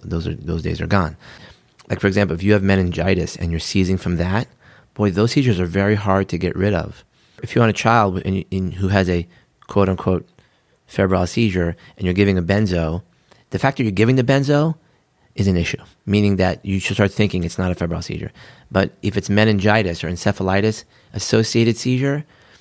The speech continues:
you're gonna have a hard time. You're gonna have to give multiple rounds of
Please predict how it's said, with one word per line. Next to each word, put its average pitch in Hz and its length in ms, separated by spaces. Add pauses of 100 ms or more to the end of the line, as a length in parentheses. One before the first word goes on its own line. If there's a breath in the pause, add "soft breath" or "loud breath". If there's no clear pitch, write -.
(300 soft breath)
you're 98 120
gonna 127 100
have 110 80
a 104 40
hard 104 300
time. 107 240
You're 92 80
gonna 104 60
have 104 80
to 98 60
give 92 200
multiple 98 400
rounds 98 340
of 87 240